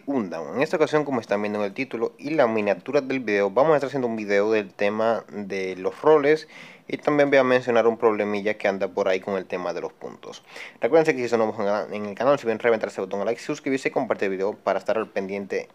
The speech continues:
del contenido que se está subiendo en este canal, porque estamos tratando de llevar a cabo todas las guías habidas y por haber del juego, eh, para, eh, facilitar la vida,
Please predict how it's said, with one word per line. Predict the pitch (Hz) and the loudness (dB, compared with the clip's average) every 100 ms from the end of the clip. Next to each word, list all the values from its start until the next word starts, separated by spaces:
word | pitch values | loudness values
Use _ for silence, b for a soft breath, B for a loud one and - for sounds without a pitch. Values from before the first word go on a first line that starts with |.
| _ | _
del | 92 98 131 | -12 -10 -6
contenido | - 139 117 113 117 | -4 -2 0 4 4
que | 117 | 2
se | |
está | 104 110 | -4 -4
subiendo | 113 104 104 | -2 -2 0
en | |
este | 110 - 127 | -2 -2 -4
canal, | 131 107 110 | 0 0 -2
porque | - - 104 | -4 -4 -6
estamos | - 110 113 | 0 0 0
tratando | - 107 107 101 107 131 B B B _ - | 0 0 0 0 -2 -6 B B B _ 2
de | 127 | 4
llevar | 127 123 120 | 6 8 6
a | 117 | 6
cabo | 117 117 113 | 6 6 4
todas | - 135 127 | 2 2 2
las | 117 | 0
guías | 113 120 120 104 | 2 2 2 -2
habidas | 92 101 | -2 -2
y | 104 | -2
por | - 101 | -2 0
haber | 95 101 | 2 -2
del | - 95 95 | -6 -12 -12
juego, | - 135 113 135 156 B B B | 0 4 4 2 -4 B B B
eh, | - 107 107 104 104 98 _ | -6 -2 -2 -2 -4 -6 _
para, | 135 135 131 135 - _ _ _ _ _ _ - - _ - | 4 6 4 2 -6 _ _ _ _ _ _ -20 -20 _ -8
eh, | 104 104 104 | -4 -4 -4
facilitar | 95 113 120 110 131 | -8 -8 -6 0 2
la | 135 127 | 6 4
vida, | 120 127 101 117 | 4 2 0 0